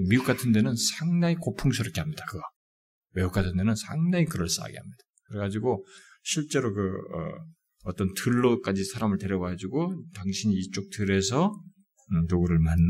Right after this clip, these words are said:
그 사람과 그런 것이 있었는데, 자, 여기서 그 사람을 만나도록 해주겠다고." 그래서 신접한 자들이 이렇게, 어? 이 호-, 영혼을 불러들인다고 한답시고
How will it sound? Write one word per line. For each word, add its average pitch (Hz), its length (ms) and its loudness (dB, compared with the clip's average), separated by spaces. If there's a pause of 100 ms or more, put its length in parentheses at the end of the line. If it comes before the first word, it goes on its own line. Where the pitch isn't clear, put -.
(260)
그 - 60 -12
사람과 82 540 -2 (160)
그런 85 180 -2
것이 85 180 -4
있었는데, 85 540 -2 (300)
자, 87 180 -12
여기서 123 480 0 (260)
그 107 100 -8
사람을 98 280 2
만나도록 85 540 2
해주겠다고." 101 580 -8 (100)
그래서 156 180 -2 (200)
신접한 156 600 2
자들이 113 440 -6
이렇게, 107 160 -4 (480)
어? 139 140 -4 (380)
이 - 200 -2
호-, - 380 -8
영혼을 98 380 4
불러들인다고 92 640 0
한답시고 87 720 -2